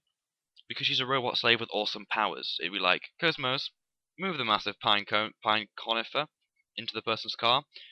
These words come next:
Lift, put in, no problem. Awesome." Um, I wouldn't want to, um,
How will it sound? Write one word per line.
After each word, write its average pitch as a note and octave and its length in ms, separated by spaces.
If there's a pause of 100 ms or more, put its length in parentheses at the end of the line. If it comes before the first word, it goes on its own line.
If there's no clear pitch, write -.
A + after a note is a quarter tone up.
(140)
Lift, G#2 380 (180)
put A#2 240
in, F#2 320
no G2+ 240
problem. E2 500 (140)
Awesome." F2+ 440 (580)
Um, E2 380 (1700)
I A#2 60
wouldn't F#3+ 180
want G3+ 100
to, F3+ 320 (180)
um, C3+ 380